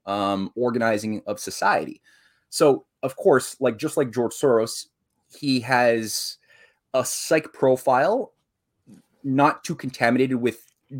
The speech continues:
pesky things like conscience, you know, so he's youthful, he was granted certain, uh, authorities to, to be in charge of certain, um, ins-, things, like, in this case, BlackRock, um,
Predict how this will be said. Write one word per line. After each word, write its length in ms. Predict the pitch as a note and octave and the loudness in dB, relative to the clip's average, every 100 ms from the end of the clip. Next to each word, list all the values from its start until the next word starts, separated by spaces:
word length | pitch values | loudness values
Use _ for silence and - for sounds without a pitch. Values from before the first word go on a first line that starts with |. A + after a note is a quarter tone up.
| C3 - | -16 -4
pesky 320 | D#3+ - C3 | -4 -4 -10
things 280 | - C3 A2+ | -2 -2 0
like 180 | G#2 - | -2 -4
conscience, 640 | - A2+ A2 B2+ B2+ - - _ _ _ _ | -6 -6 -4 -6 -6 -8 -16 _ _ _ _
you 100 | B2+ | -4
know, 160 | A2+ B2+ | -2 -2
so 200 | - C3+ | 0 -2
he's 200 | D3+ A#2+ | 0 -8
youthful, 580 | G#2+ A#2+ - D#3 A3 C#4 | -4 -6 -2 2 2 0
he 60 | D#3 | -2
was 120 | B2 | -4
granted 440 | A#2 B2 C3 C3+ C3 | -2 2 2 2 -4
certain, 460 | - C3+ B2+ A#2+ - - _ _ _ _ - | -4 0 2 0 -4 -20 _ _ _ _ 0
uh, 380 | A#2+ A#2 A2+ A2+ - _ _ _ - | 6 8 8 6 0 _ _ _ 0
authorities 680 | D3+ - D3+ D3+ D#3 D#3+ - | 2 4 4 4 2 -2 -6
to, 280 | - C3+ C3+ | -6 -4 -6
to 180 | - C3+ | -8 -6
be 200 | C#3 C3+ | 0 0
in 80 | |
charge 500 | B2 - C#3 C#3 C3 | -2 -2 2 2 0
of 180 | - B2+ | -4 -6
certain, 640 | - C#3 B2+ B2 A#2 A2+ G#2+ _ | -4 -4 -2 0 0 -4 -6 _
um, 460 | A#2 A2 G#2+ G#2 G#2 | -6 -4 -4 -4 -6
ins-, 240 | B2 C3 - _ - | -4 -6 -6 _ -20
things, 420 | - - B2+ D3 B2+ | -8 -2 0 0 -2
like, 220 | A2+ G#2+ | -4 -4
in 120 | - A2+ | -6 -8
this 120 | - | -6
case, 200 | A2 G#2 | -6 -6
BlackRock, 640 | G#2 G2 G#2 C3 C#3+ G3 _ - _ _ _ _ _ - | -4 -4 -4 -4 -4 -6 _ -20 _ _ _ _ _ -2
um, 440 | A#2+ A#2 A2 G#2+ | 4 4 4 0